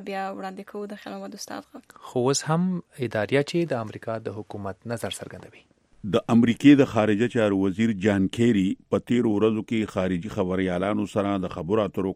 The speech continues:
Speaker 3: کولو په موقع د دې خبرې په اهمیت زور ورکړی دی چې دنیا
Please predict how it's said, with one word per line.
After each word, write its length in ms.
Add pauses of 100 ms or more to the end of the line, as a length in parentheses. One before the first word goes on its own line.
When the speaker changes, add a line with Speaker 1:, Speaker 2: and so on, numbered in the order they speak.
Speaker 3:
کولو 240
په 160
موقع 320 (460)
د 100
دې 120 (100)
خبرې 480
په 40 (180)
اهمیت 520
زور 240
ورکړی 460
دی 100
چې 140 (120)
دنیا 400